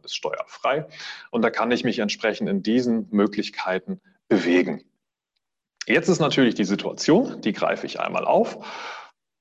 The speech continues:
Meine Mitarbeiter ist ja überhaupt kein Problem. Ich möchte denen den Mittagessенszuschuss gönnen, ist ja auch kein Problem. Ähm, und die arbeiten so im Schnitt ungefähr achtzehn Monate, äh, achtzehn Tage im Monat.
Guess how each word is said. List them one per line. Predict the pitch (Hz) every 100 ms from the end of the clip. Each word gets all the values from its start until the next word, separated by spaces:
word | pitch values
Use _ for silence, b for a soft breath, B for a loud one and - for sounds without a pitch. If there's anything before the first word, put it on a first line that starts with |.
| -
Meine | 120 117
Mitarbeiter | 90 107 113 117 143 170
ist | 135 127
ja |
überhaupt | 113 101 87
kein | 98
Problem. | 98 101 127 156
Ich | 139
möchte | 180 220 -
denen | 208 185
den | 151
Mittagessенszuschuss | 151 151 - 127 131 - 143 127 123 -
gönnen, | 202 196 -
ist | -
ja | -
auch | -
kein | - -
Problem. | - 135 214 113 - - _ -
Ähm, | 127 117 107 - _ -
und | 117
die | -
arbeiten | 120 123 117
so | 113 107
im |
Schnitt | 101 - 143 -
ungefähr | 139 135 131 120 -
achtzehn | - - 131
Monate, | 117 110 107 101 104
äh, | 113
achtzehn | 110 - 127
Tage | 107 107 101 120
im | 98
Monat. | 85 85 73